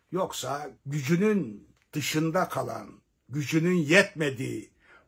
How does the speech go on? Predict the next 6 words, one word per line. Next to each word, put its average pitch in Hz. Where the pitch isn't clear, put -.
kontrol 190
alanının 214
dışında 214
kalan 160
meselelerde, 139
olaylarda 135